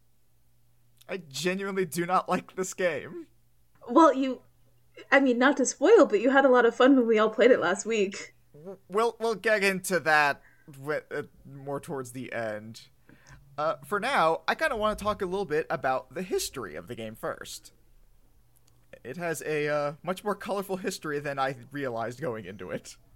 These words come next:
Speaker 1: So, Monopoly was first published back in nineteen fifty-three by Parker Brothers,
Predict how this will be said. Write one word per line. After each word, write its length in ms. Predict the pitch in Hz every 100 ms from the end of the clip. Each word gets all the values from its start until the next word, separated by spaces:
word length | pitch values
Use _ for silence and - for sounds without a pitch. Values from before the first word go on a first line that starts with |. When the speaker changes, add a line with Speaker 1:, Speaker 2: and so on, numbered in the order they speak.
| - - - - -
Speaker 1:
So, 320 | 170 165 - -
Monopoly 720 | 180 269 240 190 165 160 135
was 240 | 147 147 139
first 220 | 170 -
published 280 | 127 127 127
back 300 | 117 120 -
in 200 | 127 120
nineteen 360 | 120 131 151 139
fifty-three 480 | 127 151 - 113 107
by 220 | 98 92 _
Parker 340 | - 254 240
Brothers, 540 | 143 107 87 104 127